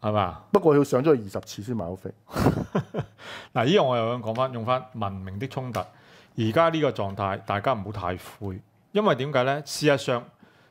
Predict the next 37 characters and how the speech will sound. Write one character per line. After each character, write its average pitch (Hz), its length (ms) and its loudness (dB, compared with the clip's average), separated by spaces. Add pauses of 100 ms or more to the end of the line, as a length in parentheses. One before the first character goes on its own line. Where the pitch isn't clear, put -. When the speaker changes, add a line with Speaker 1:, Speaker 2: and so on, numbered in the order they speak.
Speaker 1:
就 139 120 2
係 131 260 4
文 110 140 -2
明 104 260 -6
的 151 80 -4
衝 175 180 -6
突， 131 100 2
你 117 120 0
睇 117 180 2
到 151 140 2
中 185 440 -2
國 127 220 2
邏 98 200 -4
輯 156 200 2 (100)
與 113 420 -6
邏 92 240 -4
輯 - 180 2 (100)
之 156 260 -4
間 135 380 2 (260)
嘅， 110 340 0 (260)
嘅 117 140 0
衝 139 180 -2
突 110 100 0
呢， 117 120 2
到 127 160 0
最 127 200 0
後 107 120 2
你 110 100 0
買 113 260 0
邊 151 220 -2
邊 139 160 0
贏？ 87 220 -2 (680)
你 135 100 4
買 135 180 6
邊 151 140 -2
邊 143 180 -4
贏？ 101 140 -2